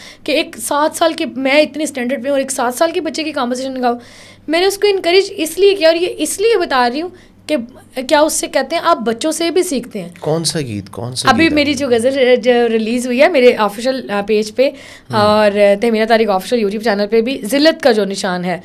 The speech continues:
Speaker 1: सुर्ख सूली के नाम का टाइटल है, आप लोग भी सुनिएगा ज़रूर।
Speaker 2: हम्म।
Speaker 1: और वो एक सेवन, एट ईयर्स ओल्ड बच्चे की है, तो मैंने
Speaker 2: बहुत
Speaker 1: उस,
Speaker 2: बढ़िया।
Speaker 1: उसको ये फील ही नहीं किया कि यार बच्चे की है, बल्कि मैंने उसको अप्रिशिएट किया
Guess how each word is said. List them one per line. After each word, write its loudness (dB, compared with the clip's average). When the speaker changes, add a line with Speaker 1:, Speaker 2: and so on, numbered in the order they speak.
Speaker 1:
सुर्ख -2
सूली -2
के 0
नाम -2
का -4
टाइटल 0
है, -4
आप -4
लोग -4
भी -6
सुनिएगा -10
ज़रूर। -8
Speaker 2:
हम्म। -8
Speaker 1:
और 6
वो -4
एक 4
सेवन, 4
एट 2
ईयर्स 0
ओल्ड 2
बच्चे 0
की -6
है, -10
तो 2
मैंने 4
Speaker 2:
बहुत 6
Speaker 1:
उस, -8
Speaker 2:
बढ़िया। -6
Speaker 1:
उसको 2
ये 6
फील 2
ही 4
नहीं 0
किया 4
कि -2
यार 4
बच्चे -6
की -8
है, -2
बल्कि 2
मैंने 2
उसको -2
अप्रिशिएट 0
किया -2